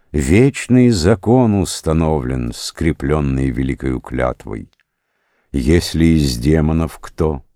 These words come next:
долговечную жизнью живущих, члены свои обогрит нечестиво коварным убийством, или же грех совершив,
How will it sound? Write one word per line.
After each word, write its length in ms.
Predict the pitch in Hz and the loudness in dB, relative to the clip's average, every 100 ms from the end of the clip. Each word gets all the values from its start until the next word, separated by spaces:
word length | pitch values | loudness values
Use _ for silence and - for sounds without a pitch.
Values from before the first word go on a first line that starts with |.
| - | -16
долговечную 1080 | 65 73 78 67 71 78 73 - 76 78 67 | -4 0 0 0 0 -2 -4 -4 -2 -2 -2
жизнью 560 | - 78 64 76 71 | -2 -4 -2 -4 -4
живущих, 760 | 71 73 73 82 - - 71 - _ _ _ - | -2 -2 -2 -4 -6 -6 -8 -8 _ _ _ -10
члены 540 | - 87 90 98 82 | -2 2 4 4 0
свои 360 | - 78 80 87 | -2 -2 0 0
обогрит 640 | 80 76 73 76 95 - | 0 0 0 0 -2 -2
нечестиво 800 | 82 80 - 78 - 92 90 82 | -2 -2 -4 -6 -6 -2 0 -2
коварным 640 | - 76 76 92 76 80 | -2 0 0 0 -2 -2
убийством, 800 | 73 65 98 110 90 - 58 53 - - - | -2 -2 0 0 -2 -8 -10 -10 -14 -20 -10
или 240 | - 117 113 | 2 4 6
же 180 | 98 117 | 4 4
грех 480 | 92 98 131 117 | 4 4 4 0
совершив, 840 | - - 98 98 78 - 76 - - | -4 -2 0 0 -2 -4 -4 -6 -16